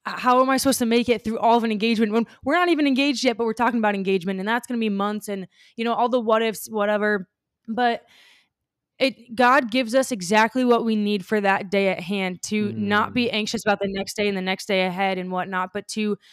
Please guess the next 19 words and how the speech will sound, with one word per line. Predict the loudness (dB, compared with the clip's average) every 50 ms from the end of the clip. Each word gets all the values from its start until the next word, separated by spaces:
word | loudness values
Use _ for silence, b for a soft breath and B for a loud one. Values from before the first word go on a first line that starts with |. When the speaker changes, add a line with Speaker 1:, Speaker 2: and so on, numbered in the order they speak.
| b b b b b _ _ _ -6
Speaker 1:
magnify | -2 0 2 2 2 2 0 -2 -4 -2 0 2 2 2 2 0 0 0
our | 2 4 4 4 4 2 0 -2 -6 _ _ _ _ _ _ 0
utter | 2 2 2 2 0
dependence | -2 -2 -2 -2 -4 -2 -2 0 0 -2 -2 -4 -6
on | -4 -2 0 0 0
the | 0 2
Lord, | 2 4 4 4 2 2 0
and | -2 -6 -6 -6 -4
that | -4 -4 -4 -4 -6 -12
he | -10 -4 -2 -2 -2
does | -2 0 0 2 2 2 0 -2 -2
give | -2 0 0 0
us | 0 -2 -2 -4 -6 -8 -10 _ _ _ _ _ -6
the | -6 -4
strength | -4 -6 -4 -2 -2 0 0 -2 -4 -6 -10 -16 -20 _ _ _ _
that | -2 0 0
we | 0 0 0
need | 0 0 0 -2 -6 -6
to | -4 0 0 2 2 2 2 0